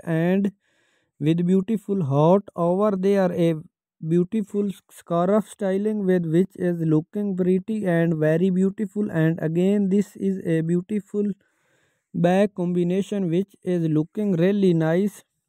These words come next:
black and white with beautiful sweater over there is looking really pretty. I like this one. And other amazing dress with pink, no, it's not pink, it was brown jacket over there, but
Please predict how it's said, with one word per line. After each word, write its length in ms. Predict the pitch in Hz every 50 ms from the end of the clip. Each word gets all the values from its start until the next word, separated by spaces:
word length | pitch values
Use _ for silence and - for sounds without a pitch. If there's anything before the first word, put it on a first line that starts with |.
| _ _ -
black 460 | 170 156 156 165 170 180 190 208 220 - -
and 320 | 170 160 160 160 160 151
white 340 | 156 160 165 185 202 - -
with 240 | 165 165 165 165 165
beautiful 480 | 165 170 175 185 208 196 - - 196
sweater 580 | 185 - - 160 160 170 175 - 196 190 - -
over 320 | 170 165 170 185 196 196 185
there 320 | 170 175 190 196 185 175 170
is 160 | 175 170 160 151
looking 400 | 147 147 151 _ - 196 190 185
really 340 | 170 165 180 185 180 175 170
pretty. 540 | 160 - 165 170 175 - - 202 202 180 _ _ _ _ _ _ _ _ _ _ _ _ _ -
I 200 | - 160 165 170
like 360 | 165 165 165 185 202 214 -
this 320 | 196 180 190 190 - - -
one. 360 | 156 151 156 170 190 202 196 -
And 280 | - 170 165 170 175
other 340 | 160 160 165 170 196 196 - -
amazing 520 | - 156 160 180 196 202 190 190 208 208 190
dress 320 | 185 190 202 202 - -
with 300 | 170 151 160 156 165 _
pink, 320 | - 190 202 214 214 -
no, 420 | 202 165 156 156 165 175 190 208 - _ _ _ _ _ _ _ _ _ _ _ _ _ _ -
it's 200 | - 196 196 202
not 420 | 185 165 160 156 156 165 190 202 - -
pink, 260 | - 202 208 220 214 -
it 200 | - 180 175 -
was 300 | 180 165 160 165 175 175
brown 480 | 170 170 170 175 185 196 208 208 190 170
jacket 460 | 175 170 175 175 - - 202 190 - -
over 380 | 175 170 175 185 202 208 190
there, 340 | 180 180 196 196 185 175 165
but 280 | 170 170 175 180 190